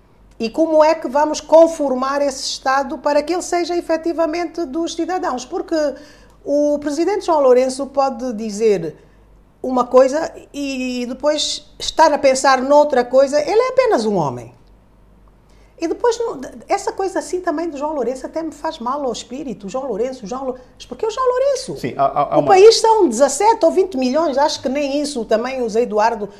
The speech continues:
Speaker 1: foi capaz de fazer um censo como deve ser. Há pessoas que me disseram que foram contadas duas e três vezes, não é?
Speaker 2: E outras não foram.
Speaker 1: O país são, pronto, somos todos nós. E todos nós temos que pensar esse país,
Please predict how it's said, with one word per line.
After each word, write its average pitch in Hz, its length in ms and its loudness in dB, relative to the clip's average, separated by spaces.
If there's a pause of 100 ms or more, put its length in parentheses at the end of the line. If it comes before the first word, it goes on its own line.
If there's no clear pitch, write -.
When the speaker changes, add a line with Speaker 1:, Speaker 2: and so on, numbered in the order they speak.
(140)
Speaker 1:
foi 247 140 2
capaz 220 340 0
de 190 100 -8
fazer 202 360 2
um 214 100 -4
censo 208 380 -4
como 175 240 -2
deve 185 200 -4
ser. 135 300 -10 (360)
Há 147 100 -8
pessoas - 280 -4
que - 80 -10
me 190 60 -6
disseram 196 280 -6
que 196 60 -14
foram 202 200 -6
contadas 185 500 -4
duas 190 360 0
e 180 60 -6
três 202 280 -2
vezes, 165 340 -4
não 180 120 -4
é? 156 120 -6
Speaker 2:
E 127 100 -2
outras 117 220 -4
não 107 100 -6
foram. 78 280 -14 (340)
Speaker 1:
O 330 80 4
país 381 400 2
são, 415 800 -2
pronto, 302 300 0
somos 381 340 -2
todos 247 280 0
nós. 170 500 0
E 320 100 0
todos 339 320 2
nós 427 240 2
temos 392 240 0
que 285 100 -12
pensar 285 380 2
esse 262 180 -2
país, 190 640 -4